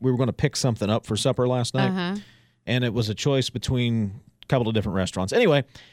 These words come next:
Speaker 1: uh, we decided on pizza.
Speaker 2: Mm-hmm.
Speaker 1: And I said, "If I call it in, will you pick it up and order it?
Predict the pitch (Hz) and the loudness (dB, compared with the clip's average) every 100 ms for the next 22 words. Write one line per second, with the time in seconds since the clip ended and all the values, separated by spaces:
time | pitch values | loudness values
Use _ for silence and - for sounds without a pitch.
0 | - - 120 123 185 190 170 156 151 123 | -20 -2 2 4 4 4 4 4 2 -2
1 | - _ - 139 - 240 - - _ _ | -16 _ -6 -4 -4 -6 -8 -12 _ _
2 | _ _ 214 214 - - _ _ _ - | _ _ -10 -10 -14 -20 _ _ _ -6
3 | 135 127 160 143 156 - 160 139 147 160 | -2 2 4 4 4 2 2 2 2 2
4 | 131 135 135 - 117 104 139 - 101 190 | 2 0 -2 -4 -2 0 0 0 0 0
5 | - - | 0 -6